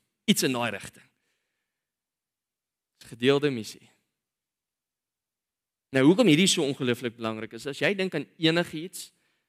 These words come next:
wat die moeite werd is om, om te doen in jou lewe, maak nie saak wat dit is nie, is om te besef die lewe <laughs> gaan nie oor jouself nie en dat daar 'n groter prentjie is om af te speel. Nou, Aquila en Priscilla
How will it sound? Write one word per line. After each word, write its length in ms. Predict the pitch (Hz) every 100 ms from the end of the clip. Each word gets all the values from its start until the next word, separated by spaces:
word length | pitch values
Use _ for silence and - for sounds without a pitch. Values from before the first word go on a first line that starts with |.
| _ _ _ _
wat 320 | 131 131 - -
die 80 |
moeite 300 | 131 139 143
werd 340 | 117 110 123 139
is 280 | 147 - -
om, 360 | 127 127 117 123
om 160 | - 127
te 120 | 117
doen 440 | 113 131 160 156 _ _ - 107 -
in 140 | 165
jou 100 | 151
lewe, 360 | 120 120 120 151
maak 160 | 131
nie 80 | 135
saak 220 | 151 139 -
wat 120 | 120
dit 160 | 131 104
is 200 | 123 143
nie, 160 | 156 - _ _ _ -
is 120 | 160
om 80 | 165
te 140 | 160
besef 420 | 147 139 180 190 -
die 100 | 143
lewe 240 | 135 139 160
<laughs> 40 |
gaan 140 | 170 151
nie 100 | 156
oor 140 | 139
jouself 640 | 120 120 127 - 117 131 -
nie 120 | 147
en 80 | 117
dat 100 | 117
daar 160 | 143 156
'n 380 | - - - -
groter 300 | 165 165 165
prentjie 340 | 151 165 165
is 100 | 147
om 100 | 120
af 120 | 101
te 100 | -
speel. 200 | 110 127
Nou, 140 | 123 120
Aquila 180 | 185 190
en 80 |
Priscilla 500 | 180 151 165 135 113